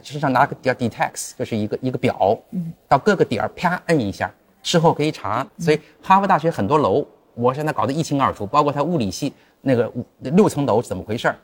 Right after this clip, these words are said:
Speaker 2: 嗯。
Speaker 1: 六层楼是很黑的，
Speaker 2: 嗯。
Speaker 1: 那里面晚，有老鼠啊，每天晚上要走好几趟，凌晨一点、两点，
Speaker 2: 嗯。
Speaker 1: 那段经历也很有。后来保安不做了，哎，我干嘛呢？开车，因为我喜欢开车。
Speaker 2: 嗯。
Speaker 1: 我那时候只有一个叫 learner's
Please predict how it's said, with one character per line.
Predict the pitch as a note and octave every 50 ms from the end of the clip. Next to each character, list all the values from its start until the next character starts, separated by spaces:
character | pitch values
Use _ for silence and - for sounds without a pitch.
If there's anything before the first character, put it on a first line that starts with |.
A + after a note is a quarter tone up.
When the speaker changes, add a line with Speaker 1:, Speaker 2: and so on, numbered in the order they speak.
| _ _ -
Speaker 2:
嗯。 | F3+ E3+ D#3 - G3 F3+ -
Speaker 1:
六 | - G3 G3
层 | D#3 E3 E3+
楼 | E3+ F3
是 | D#3+ E3+
很 | - - A#2+ G#2+
黑 | - - G3 G3
的， | D3 A#2+ - - _ _ _ -
Speaker 2:
嗯。 | G3 G3 - _ _ _ -
Speaker 1:
那 | F3 F#3+
里 | F3+ D#3+
面 | C3 C3 D#3 D#3+ C3+
晚， | C3 C3 -
有 | C#3+ C3+
老 | B2+ B2 F3+
鼠 | G3 - - G2+ G#2
啊， | G#2+ G#2+ - -
每 | - D3 E3 D#3+
天 | E3 F#3+ F#3+
晚 | D#3+
上 | C#3 D3
要 | E3
走 | D3 C3+ B2
好 | A#2+ E3+
几 | F3 C#3+
趟， | A2+ C3 C#3 B2+ - - - - _
凌 | - D#3+ E3 D3+ E3 F#3
晨 | - - D#3 D#3+ D#3+
一 | F3
点、 | D#3 D3+ A2+
两 | G2 A2 C#3 D3
点， | A2+ F#2+ - - _ _ _ _ _ _ _ -
Speaker 2:
嗯。 | F#3 F3
Speaker 1:
那 | E3 G3+ G3+
段 | F3 C#3 A#2
经 | - B2+ A#2+ A#2
历 | A#2 G2+
也 | F#2+
很 | F2+ - G#2
有。 | G2+ G#2
后 | - G3
来 | G3 F#3+
保 | - C#3
安 | B2+ D3 G3 G#3
不 | F3 D#3+
做 | - D3+ A#2
了， | G#2 G#2 - _ _ _ _ _ _ _ _ _ _ _ _ _ _ _ _
哎， | - C3+ D3+ - - -
我 | - C3+
干 | B2+ - F3+ D#3+
嘛 | D3 C3 D3
呢？ | D#3+ E3+ E3+ - - _ _ _ _ _ _
开 | - - D3
车， | - C#3+ D3 - - _ _ _ _ _
因 | - C#3
为 | D3
我 | - D#3+
喜 | - -
欢 | F#2+ G#2
开 | G#2 - B2+
车。 | - - C#3+ - - _ _
Speaker 2:
嗯。 | - F3+ F3 F3 E3+ E3 E3 E3+ E3
Speaker 1:
我 | E3 E3+
那 | F#3 G#3+
时 | G3+ -
候 | G3+
只 | F#3+ - - F#3
有 | A3 G3+ D#3+
一 | C3 C3 E3
个 | D#3 E3 F3+ D#3+ - - - _ _ _ _ _ _
叫 | - D3+ C#3
learner's | C3+ D#3+ G3 G#3+ G#3+ G3+